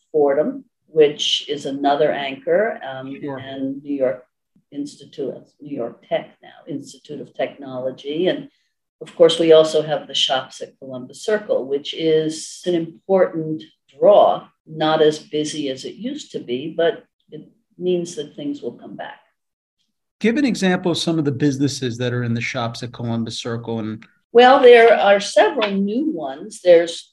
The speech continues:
Speaker 1: Tartinerie, which is a French type lunch thing. We have Camp and Art Camp, which is for kids, uh, both a store and a play, indoor play thing that's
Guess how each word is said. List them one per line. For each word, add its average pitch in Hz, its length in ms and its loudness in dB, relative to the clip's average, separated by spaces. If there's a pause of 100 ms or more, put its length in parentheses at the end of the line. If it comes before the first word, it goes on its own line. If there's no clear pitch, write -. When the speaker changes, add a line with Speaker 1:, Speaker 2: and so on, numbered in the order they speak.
Speaker 1:
Tartinerie, 185 840 0
which 156 240 -4
is 151 220 -12
a 127 280 -6 (160)
French 147 460 -8 (200)
type 143 280 -2
lunch 143 440 -6
thing. 135 480 -10 (420)
We 160 220 -8
have 151 420 2 (140)
Camp 196 500 -2 (120)
and 147 300 -12
Art 170 320 4
Camp, 147 340 -8
which 151 200 -6
is 131 160 -18
for 131 120 -18
kids, - 720 0 (460)
uh, 143 80 -4
both 160 300 4
a 156 60 2
store 160 580 6
and 147 180 0
a 139 140 -4 (120)
play, 151 280 6
indoor 147 480 -4
play 151 500 0
thing 135 300 -12
that's 127 200 -12